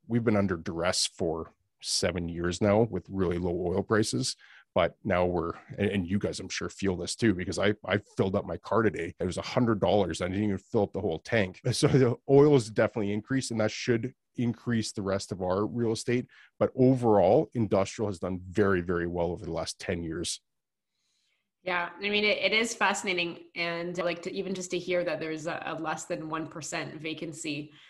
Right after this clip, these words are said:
Speaker 2: Uh, and I, and I believe it. I believe it because, like, look at all of these stuff that we order online. It comes
Speaker 1: Yep.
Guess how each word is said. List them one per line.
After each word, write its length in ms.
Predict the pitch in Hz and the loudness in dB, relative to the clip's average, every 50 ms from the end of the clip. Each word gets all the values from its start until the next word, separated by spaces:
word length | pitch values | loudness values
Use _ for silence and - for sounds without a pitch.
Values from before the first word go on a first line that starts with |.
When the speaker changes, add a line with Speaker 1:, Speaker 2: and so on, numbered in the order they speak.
| _ _ _ _ - | _ _ _ _ -10
Speaker 2:
Uh, 80 | - - - | -10 -8 -6
and 140 | 185 190 190 | -2 0 2
I, 20 | |
and 240 | 175 165 170 160 185 | 2 2 2 2 2
I 80 | 185 185 | 0 0
believe 300 | 175 196 208 262 240 175 | 0 2 2 2 2 0
it. 100 | 143 - | -2 -2
I 100 | - 170 | -2 -2
believe 280 | - 175 190 220 208 | -2 -2 -2 -2 -2
it 100 | 220 202 | -4 -4
because, 340 | 202 196 190 220 202 190 180 | -4 -4 -2 -2 -2 -2 -2
like, 200 | 180 175 185 180 | -2 -2 0 0
look 180 | 180 185 196 196 | -2 -2 -2 -2
at 80 | 214 | 0
all 240 | 185 175 180 190 196 | 2 2 2 2 2
of 100 | 190 185 | 0 0
these 220 | 170 185 180 180 | 0 -2 -2 -2
stuff 200 | - - 190 185 | -2 -4 -6 -4
that 140 | - 180 147 | -2 -4 -2
we 120 | 160 170 - | -2 -4 -4
order 480 | - 175 190 190 175 151 156 156 - - | -4 -4 -2 -2 0 0 -2 -4 -4 -4
online. 380 | 170 170 175 175 185 165 156 160 | -6 -2 2 2 2 2 2 -2
It 80 | 156 | -4
comes 280 | - - 175 - - 151 | -6 -4 -2 -2 -2 -2
Speaker 1:
Yep. 60 | - | -4